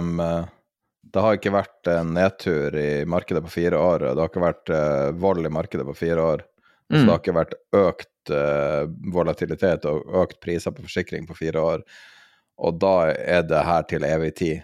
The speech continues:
Speaker 1: Hvorfor ikke bare shorte det her og, og få betalt for det, liksom?
Speaker 2: Ja, men det er altså, hvis du forstår volds egenskaper, altså det vol-, volatilitet som da reflekteres gjennom, gjennom opsjonspriser,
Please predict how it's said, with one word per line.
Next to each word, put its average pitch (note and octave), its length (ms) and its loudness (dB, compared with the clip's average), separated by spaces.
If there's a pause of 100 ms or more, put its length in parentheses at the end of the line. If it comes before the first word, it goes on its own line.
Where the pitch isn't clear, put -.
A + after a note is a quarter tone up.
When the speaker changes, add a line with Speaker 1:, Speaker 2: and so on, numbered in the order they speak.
(160)
Speaker 1:
Hvorfor F2 240 -2
ikke D#2 160 -4
bare D2+ 220 -2
shorte D#2 400 -2
det C#2+ 100 -2
her C#2 280 0
og, C2+ 360 -2
og D#2 120 -4
få D2+ 340 -2
betalt D#2 300 -2
for - 120 -14
det, - 160 -14
liksom? - 180 -20 (500)
Speaker 2:
Ja, A#2+ 260 2 (460)
men C3 200 4
det D#3 120 4
er G#2+ 340 -2
altså, A2 500 -10 (720)
hvis B2 240 -4
du C#3+ 140 -2
forstår B2 760 0
volds G#2+ 520 -2
egenskaper, G2+ 640 -2
altså A2 440 -2
det A2 300 0
vol-, G#2 560 -4 (240)
volatilitet G#2+ 580 -2
som A2+ 160 -10
da G#2 440 -2 (680)
reflekteres G#2 640 -2
gjennom, G2 400 -4
gjennom G2+ 400 0
opsjonspriser, G#2 880 -4